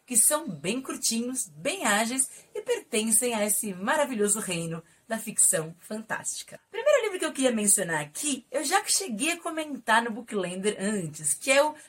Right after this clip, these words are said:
A Telepatia São os Outros, da Ana Rush. Esse livrinho aqui, super curto, ele tem acho que nem duzentas páginas, cento e dezesseis páginas, é considerado uma novela,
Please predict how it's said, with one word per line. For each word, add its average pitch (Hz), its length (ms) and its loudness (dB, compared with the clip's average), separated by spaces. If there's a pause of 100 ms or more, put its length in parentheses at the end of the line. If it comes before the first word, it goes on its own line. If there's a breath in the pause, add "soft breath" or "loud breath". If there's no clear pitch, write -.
(100 loud breath)
A - 80 0
Telepatia 403 680 0
São 349 220 2
os 320 160 4
Outros, 208 400 -2
da 220 80 -2
Ana 247 280 -2
Rush. - 440 -4 (500 loud breath)
Esse 480 220 0
livrinho 233 300 -2
aqui, 190 440 -6
super 466 540 0
curto, 254 460 -8
ele 175 100 -12
tem 240 400 -6 (360 soft breath)
acho 220 260 -2
que 254 100 -10
nem 311 280 -8
duzentas 359 380 -4
páginas, 160 440 0 (160)
cento - 280 -2
e 370 60 -4
dezesseis 254 520 0
páginas, 202 540 0
é 190 60 -2
considerado 156 460 -4
uma 160 140 -6
novela, 214 580 0